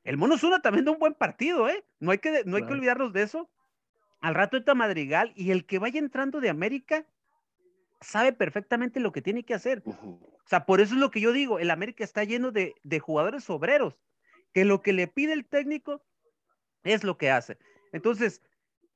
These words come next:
Speaker 1: viene un choque muy interesante, un Monterrey que no las trae todas consigo, que probablemente mañana vaya a vender muy cara la derrota porque está en su estadio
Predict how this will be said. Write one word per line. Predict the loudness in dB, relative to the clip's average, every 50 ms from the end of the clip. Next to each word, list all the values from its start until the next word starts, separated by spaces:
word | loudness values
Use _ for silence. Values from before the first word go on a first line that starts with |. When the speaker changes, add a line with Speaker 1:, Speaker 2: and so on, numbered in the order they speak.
| _ -12
Speaker 1:
viene | -6 -2 0 2 2 2 2 2
un | 2 0 -2 -2
choque | -2 -2 -2 -2 -2 -2
muy | -2 -2 -2 -2 -4
interesante, | -4 -4 -4 -4 -4 -4 -2 -2 -4 -2 -2 -4 -4 -4
un | -2 -2 -2 0
Monterrey | -2 -2 -4 -4 -4 -2 -2 -2 -2
que | -4 -4 -4 -4
no | -2 0 2 2
las | 2 2 0 -2
trae | -4 -6 -6 -6 -6
todas | -6 -4 -2 -4 -4 -4 _ _
consigo, | -12 -10 -10 -8 -6 -4 -4 -4 -4 -6 -8 -10 _ _ _ _ _ _ _ _ _ -16 _ -2
que | -2 -2
probablemente | -2 -2 -2 0 2 4 4 4 4 2 2 -2 -2 0 -2 -2
mañana | 0 0 -2 -2 -2 -2 0 0 0
vaya | 0 0 0 0
a | 0
vender | -2 -2 -2 -2 -2 -4
muy | -4 -4 -6 -6
cara | -4 0 0 2 4
la | 4 2 2
derrota | 2 0 -2 -4 -2 -4 -4 -6
porque | -6 -10 -8 -8
está | -6 -2 0 0
en | 0 0
su | 0 -4
estadio | -4 -2 0 2 2 2 2 2 0 0 -2 -4